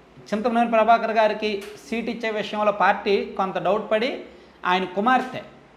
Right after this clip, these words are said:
చింతమనేని నవ్యశ్రీ గారికి సీటు ఇస్తే ఎలా ఉంటుంది అనేది ఐవీఆర్ఎస్ సర్వే చేశారు.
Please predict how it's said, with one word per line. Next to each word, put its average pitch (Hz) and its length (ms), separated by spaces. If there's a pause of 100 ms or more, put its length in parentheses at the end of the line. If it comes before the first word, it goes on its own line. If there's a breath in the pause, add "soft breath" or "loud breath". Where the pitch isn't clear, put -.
(640)
చింతమనేని 233 440
నవ్యశ్రీ 220 520
గారికి 214 300
సీటు 214 240
ఇస్తే 208 260
ఎలా 190 240
ఉంటుంది 202 420
అనేది 214 260
ఐవీఆర్ఎస్ 226 480
సర్వే 202 240
చేశారు. 135 380